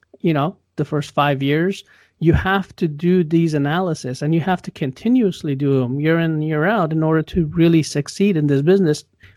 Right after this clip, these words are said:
both in understanding, "Hey, am I making as much money as I think I, I should be, or as I thought I was, well, I was making?"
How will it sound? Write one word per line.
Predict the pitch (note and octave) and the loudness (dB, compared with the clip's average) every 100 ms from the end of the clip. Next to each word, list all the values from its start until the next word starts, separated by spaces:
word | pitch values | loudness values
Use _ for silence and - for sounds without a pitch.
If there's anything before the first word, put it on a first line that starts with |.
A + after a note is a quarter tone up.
| - | -6
both | C#3+ G3 A3 | 2 2 4
in | E3+ D#3 - | 0 0 0
understanding, | D#3+ D3+ - F#3 G#3 G#3 E3+ | 0 -2 -4 -2 0 0 -2
"Hey, | - F#3+ D3 - | -2 -2 -2 -2
am | D#3 F#3 | -2 0
I | A#3 | 0
making | G3+ F#3 F#3+ | 0 0 0
as | F#3 E3+ | -2 -2
much | F3 F3 | -4 -2
money | E3+ | 0
as | F3 | 0
I | E3 D#3+ | 0 -2
think | G3 F3+ | -2 -2
I, | D#3+ D3+ | -4 -4
I | D3+ | -6
should | C#3+ - G3 C#3+ | -8 -6 -6 -6
be, | A2+ D3 | -10 -4
or | C3 | -2
as | C3 | -2
I | C3 | -2
thought | - A3 F#3+ | -2 0 2
I | |
was, | C#3+ B2+ B2+ - - - | 0 -2 -6 -16 -20 -12
well, | G3 E3 C#3+ | -6 -2 0
I | C#3 | 0
was | C3+ | 0
making?" | C#3 B2+ C3 | -2 -4 -8